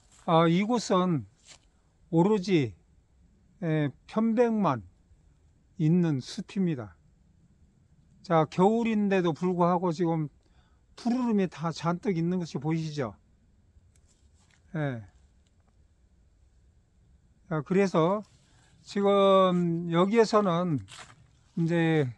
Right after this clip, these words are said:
이 겨울에도 제가 피톤치드를, 예, 마시면서, 어, 운동을 할 수 있는 그런 장소이기 때문에, 예, 오늘은, 어, 이곳,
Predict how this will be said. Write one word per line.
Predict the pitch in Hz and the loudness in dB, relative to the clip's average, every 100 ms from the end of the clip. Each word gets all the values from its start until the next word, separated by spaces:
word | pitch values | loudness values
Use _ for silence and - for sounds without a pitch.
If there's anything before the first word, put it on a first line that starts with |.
| _ _ _ _ | _ _ _ _
이 | 185 202 | -2 0
겨울에도 | - 170 180 208 202 165 120 _ _ - _ _ _ | 0 2 4 6 4 2 -2 _ _ -20 _ _ _
제가 | - 170 160 | -8 -2 0
피톤치드를, | 156 - - - 233 208 - 196 185 175 131 147 151 _ _ _ _ _ - | -2 -8 -12 -4 -4 -4 -6 -6 -4 -2 -2 -2 -6 _ _ _ _ _ -6
예, | 160 147 135 120 | -2 -2 -4 -2
마시면서, | 143 - 180 180 185 160 139 120 - _ _ _ _ _ _ - - | -4 -2 -2 0 0 -2 -4 -4 -10 _ _ _ _ _ _ -20 -12
어, | 165 151 139 | -8 -6 -2
운동을 | 160 170 170 160 | 0 2 2 2
할 | 160 | 2
수 | 160 - | -2 -2
있는 | 160 170 143 147 165 - - - - _ | 0 0 0 -2 -6 -10 -20 -20 -20 _
그런 | - 170 180 160 | -4 0 0 0
장소이기 | - 165 160 165 156 147 | -2 -4 -2 -2 -2 -4
때문에, | - 180 165 170 135 - _ _ - - _ _ - | -4 -2 -2 -2 -4 -8 _ _ -20 -20 _ _ -8
예, | 170 | -4
오늘은, | 156 151 175 180 151 135 127 _ _ _ _ - - - | 0 0 0 0 -2 -2 -6 _ _ _ _ -20 -20 -8
어, | 147 139 | -6 -4
이곳, | 135 147 160 147 | -4 -2 0 0